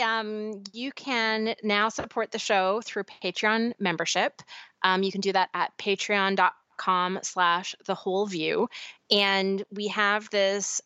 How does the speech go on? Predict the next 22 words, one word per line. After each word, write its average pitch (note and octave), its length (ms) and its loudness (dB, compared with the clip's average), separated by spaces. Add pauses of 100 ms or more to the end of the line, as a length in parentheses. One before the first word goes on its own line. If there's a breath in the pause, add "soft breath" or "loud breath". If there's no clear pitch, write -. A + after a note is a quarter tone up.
um, F3+ 640 0 (440)
monthly, G#3 1080 0 (540 soft breath)
uh, G3 300 4
audio A3 260 4
compilation F3 1080 -2 (120)
for G3 320 -2
you F3 580 0
that F3 160 2
is, F3 540 0 (160)
uh, F3+ 140 4
going G3+ 260 2
to A3 120 -2
be G3 360 2
our F3+ 600 4 (760 soft breath)
uncensored G#3 1200 0 (300)
thoughts - 680 2
on F3+ 440 2
each G#3 320 -4
episode. A#3 760 0 (180)
Um, F3+ 340 4
it's - 200 -8
unfiltered. A3 720 0